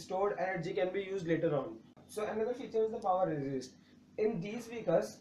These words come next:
the gasoline engine can be downsized, that is, the lower capacity of the I C engine can be used because there are two power sources. So what happens is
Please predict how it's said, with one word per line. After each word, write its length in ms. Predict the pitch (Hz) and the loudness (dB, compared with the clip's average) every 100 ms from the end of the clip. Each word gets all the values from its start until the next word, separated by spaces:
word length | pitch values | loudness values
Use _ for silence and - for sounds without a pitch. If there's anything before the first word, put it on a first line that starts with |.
| - | -6
the 160 | 147 196 | 0 2
gasoline 500 | 180 165 214 226 220 | 4 2 4 0 2
engine 220 | 220 233 | 0 2
can 300 | 202 190 196 | 2 0 0
be 100 | 240 | 0
downsized, 560 | 185 170 175 170 151 147 | 4 4 4 2 2 4
that 200 | 170 202 | 2 4
is, 180 | 214 160 156 | 2 0 2
the 260 | 165 160 151 | 2 2 0
lower 380 | 156 170 202 | 2 2 2
capacity 460 | 208 196 190 180 196 | 0 -2 -4 -4 -2
of 100 | 180 | 0
the 280 | 196 185 - - - - 147 | 2 2 0 -8 -20 -4 4
I 140 | 156 | 4
C 160 | 165 202 | 4 -2
engine 220 | 208 208 | -2 0
can 180 | 196 202 | -2 -4
be 80 | |
used 420 | 185 170 196 190 170 | -4 -4 -4 -4 -6
because 380 | - 185 190 | 2 4 4
there 180 | 175 185 | 2 0
are 60 | 190 | 0
two 160 | 180 190 | -4 -2
power 220 | 202 196 | -2 -2
sources. 460 | 185 165 175 - - - - - | -4 -4 -6 -12 -16 -20 -20 -8
So 160 | 196 | -2
what 200 | 190 214 | 0 0
happens 320 | 233 233 247 | -2 -4 -6
is 200 | 196 175 | -4 -4